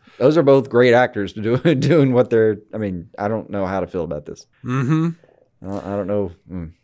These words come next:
Speaker 2: Uh, Gordon or Catwoman? Uh, yes to both. Maybe a little more Catwoman, but that's just, honestly, that's, it's not any deeper than just thinking that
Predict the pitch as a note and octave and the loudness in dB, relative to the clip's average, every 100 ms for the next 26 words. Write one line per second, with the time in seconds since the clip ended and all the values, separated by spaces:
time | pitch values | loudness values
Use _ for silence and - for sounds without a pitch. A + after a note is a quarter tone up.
0 | _ B2+ C3 C3+ C3+ B2 A2+ E3+ G3+ F3+ | _ -4 -2 -2 -2 -2 2 2 2 -2
1 | - E3 E3 D3 D3 C#3+ A2+ B2 B2 A#2+ | -2 -2 0 0 0 -2 -4 -4 -2 0
2 | B2 E3+ - C3+ A#2 A2 F#2+ - _ _ | 2 2 0 -2 0 -2 -4 -12 _ _
3 | C#3 D3+ F#3 G#3 F#3 F#3 F#3 F#3 F#3 - | 0 2 4 2 2 0 0 0 -2 -4
4 | F3+ F3+ G3+ G#3 G#3 - C3+ B2 B2+ A#2+ | -6 -4 -4 -2 -4 -8 -8 -2 -2 -2
5 | A2 B2 A#2+ C#3+ - _ _ _ B2+ D3 | -4 -4 -4 -8 -12 _ _ _ -2 0
6 | D3+ C3+ A#2 B2 B2+ - _ _ - - | 0 -4 -2 -4 -4 -14 _ _ -20 -20
7 | - _ - D3+ D#3+ D#3 D3+ C3 A#2 B2 | -20 _ -4 0 4 4 4 2 2 0
8 | B2+ A#2+ A#2 A#2 - B2+ A#2 A2+ A2+ | 0 0 -2 -4 -4 -6 -4 -4 -4